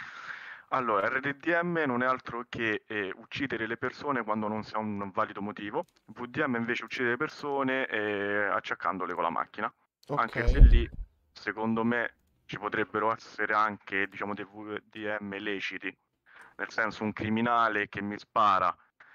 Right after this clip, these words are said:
Speaker 1: fermando-, fermandosi davanti alla macchina,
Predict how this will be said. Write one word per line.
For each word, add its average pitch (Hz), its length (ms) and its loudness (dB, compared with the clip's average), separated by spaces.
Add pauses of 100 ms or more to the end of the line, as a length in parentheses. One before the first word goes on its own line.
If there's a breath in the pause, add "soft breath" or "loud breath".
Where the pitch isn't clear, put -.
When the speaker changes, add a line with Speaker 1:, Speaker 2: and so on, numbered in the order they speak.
(160 loud breath)
Speaker 1:
fermando-, 107 600 -2
fermandosi 101 760 -4
davanti 104 680 -2
alla 104 220 -2
macchina, 110 680 -2